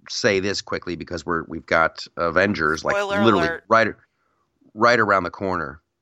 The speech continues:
Speaker 1: Uh, Captain Marvel was just not good. It, it was just not good. And, like, why do you go out of your way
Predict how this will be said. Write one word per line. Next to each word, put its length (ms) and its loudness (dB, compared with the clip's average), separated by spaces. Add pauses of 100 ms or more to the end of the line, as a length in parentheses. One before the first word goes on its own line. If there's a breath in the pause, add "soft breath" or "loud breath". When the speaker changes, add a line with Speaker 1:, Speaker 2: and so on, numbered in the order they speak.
Speaker 1:
Uh, 340 0
Captain 280 -2
Marvel 300 2
was 140 -2
just 240 -8
not 460 -4
good. 420 0 (140)
It, 140 -4
it 100 -2
was 160 0
just 200 -4
not 500 2
good. 440 2 (320 loud breath)
And, 160 2
like, 140 2
why 340 0
do 80 -2
you 120 -2
go 320 4
out 200 4
of 80 -2
your 140 -4
way 560 -2